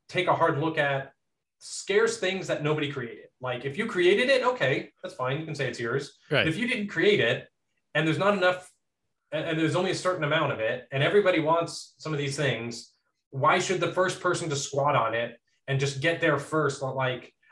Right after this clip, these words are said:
Speaker 1: I mean, indigenous rights is a separate topic, and we need to be sensitive about that. But just within the world of, you know, someone, like, like, two people are swimming to a desert island,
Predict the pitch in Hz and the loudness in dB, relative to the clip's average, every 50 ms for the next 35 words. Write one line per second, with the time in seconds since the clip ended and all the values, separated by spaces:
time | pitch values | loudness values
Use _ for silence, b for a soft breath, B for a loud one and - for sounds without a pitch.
0 | b - 151 160 160 156 160 - 175 165 196 233 226 208 220 202 - - 180 170 | b 0 2 4 4 4 2 0 -2 -2 0 0 0 0 -2 -2 0 2 2 2
1 | 165 160 165 151 139 135 - - 139 - - - - - - 98 107 - 113 110 | 2 2 0 -4 -4 -4 -2 -2 -2 -2 -2 -6 -8 -10 -10 -12 -12 -12 -14 -16
2 | - - _ _ - 123 120 117 113 113 113 127 131 127 123 120 120 120 113 127 | -16 -18 _ _ -6 -4 -4 -4 -4 -6 -6 -4 -2 -2 -2 -2 -4 -4 -4 -4
3 | 120 - - - - 110 107 107 104 104 - 117 104 98 98 - b b b b | -4 -6 -6 -6 -8 -4 -4 -2 -2 -2 -2 -4 -4 -4 -4 -8 b b b b
4 | b _ 143 139 208 208 202 190 180 180 185 196 185 165 143 135 156 160 156 147 | b _ 2 4 4 4 4 4 2 4 4 4 4 4 4 6 6 6 6 6
5 | 139 135 135 135 139 135 131 127 123 117 - - - _ _ _ _ _ _ _ | 6 4 2 2 0 2 2 2 0 -2 -6 -12 -20 _ _ _ _ _ _ _
6 | 135 131 143 135 127 127 135 139 139 139 - - - - 185 185 185 185 185 170 | -4 0 2 2 2 2 2 0 -2 -4 -10 -12 -2 0 0 2 2 2 0 0
7 | 160 165 160 156 139 143 147 147 156 160 151 - - 208 240 - - 202 208 202 | -2 -4 -8 -8 -4 -4 -2 0 0 -2 -2 -2 -4 -2 -2 -2 0 0 0 0
8 | 190 170 165 156 - - - 160 170 165 165 160 156 147 143 135 139 - - 127 | 2 2 2 2 2 0 -2 -2 -2 0 0 0 0 0 2 2 2 2 2 0
9 | 120 117 110 104 - | -2 -4 -4 -6 -8